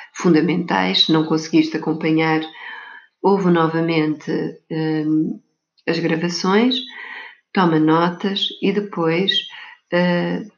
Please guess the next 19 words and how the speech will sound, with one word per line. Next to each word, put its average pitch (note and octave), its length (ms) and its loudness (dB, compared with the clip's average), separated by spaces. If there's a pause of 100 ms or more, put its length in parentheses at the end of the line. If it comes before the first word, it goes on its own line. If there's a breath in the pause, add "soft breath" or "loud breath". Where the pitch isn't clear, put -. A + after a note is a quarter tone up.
(360)
faz F#3 520 2 (440 loud breath)
os F#3 160 0
exercícios, - 1300 0 (440)
eh, E3 540 -2 (680)
da F3 200 2
página F3 600 2
duzentos, E3+ 1080 2
e F3 180 2
eu E3 180 0
não D#3 180 -2
tenho F3 300 -2
aqui, G#3+ 340 0 (500 loud breath)
já G3+ 220 0
te - 140 -12
digo, E3+ 560 2
na, E3 640 0
no D#3+ 160 -2
Google E3 340 0
Classroom, A3+ 600 0